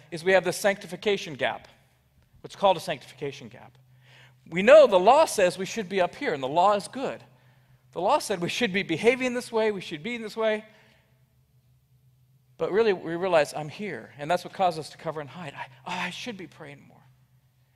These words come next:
or I should be doing all these things." And the law is meant to kind of show us this gap and to drive us continually to the cross,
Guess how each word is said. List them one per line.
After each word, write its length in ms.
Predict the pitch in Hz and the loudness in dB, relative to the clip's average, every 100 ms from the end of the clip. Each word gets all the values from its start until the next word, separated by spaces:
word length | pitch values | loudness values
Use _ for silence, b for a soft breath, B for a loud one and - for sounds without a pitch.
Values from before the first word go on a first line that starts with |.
| _ _ _ - | _ _ _ -14
or 80 | |
I 40 | 165 | -12
should 340 | - - 262 | -10 -10 -10
be 60 | 202 | -12
doing 220 | 156 - | -14 -14
all 100 | 135 | -14
these 180 | 127 - | -14 -16
things." 200 | 123 123 | -16 -4
And 100 | 165 | 2
the 60 | |
law 300 | 185 247 302 | 6 8 10
is 100 | 208 | 8
meant 280 | 170 175 180 - B - | 4 0 0 -12 B -18
to 80 | |
kind 220 | 175 220 190 | -2 0 0
of 60 | |
show 260 | - 254 240 | -2 2 2
us 100 | - | 2
this 220 | 185 - | -6 -8
gap 440 | 156 233 175 104 - _ _ _ _ _ b b b | -4 -4 -4 -10 -20 _ _ _ _ _ b b b
and 120 | 170 | -6
to 60 | 170 | -4
drive 320 | 185 196 202 | 6 6 6
us 100 | 175 | 4
continually 720 | - 175 - 285 302 196 156 151 | -8 -12 -8 -6 -4 -4 -4 -8
to 120 | 160 | -14
the 80 | 156 | -10
cross, 640 | - 233 131 107 - | -4 -4 -4 -12 -20